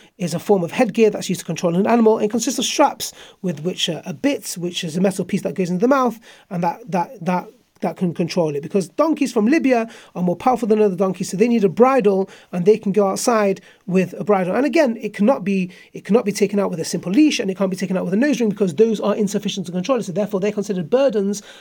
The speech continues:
and not for control. The sus basher, basher, and a horse can go out with a collar. Um, and again, this is a metal band to which a ring is attached, and it goes out with this.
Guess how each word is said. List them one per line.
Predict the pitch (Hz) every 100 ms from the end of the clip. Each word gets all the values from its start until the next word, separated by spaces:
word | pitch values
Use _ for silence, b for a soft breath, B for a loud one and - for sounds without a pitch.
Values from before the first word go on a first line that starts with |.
| B
and | 180
not | 185 208
for | -
control. | - 175 175 151
The | 147
sus | 180 - 311
basher, | - 151 - 202 220 226 220 B B B
basher, | 165 - 247
and | 240 180
a |
horse | 165 240 -
can | 196
go | 180
out | 160
with | 147
a |
collar. | - 269 254 233 233 B B B B -
Um, | 170 165 165 165 160 B B
and | 180
again, | 180 190
this | 175
is | 175
a | 170
metal | 180 - 185
band | 269 254 240
to | 196
which | 190
a | 185
ring | 269
is | 240
attached, | 220 - 220 202 - 233
and | 220
it | 214
goes | 233 220
out | 196 185 190
with | 175
this. | 151 147 -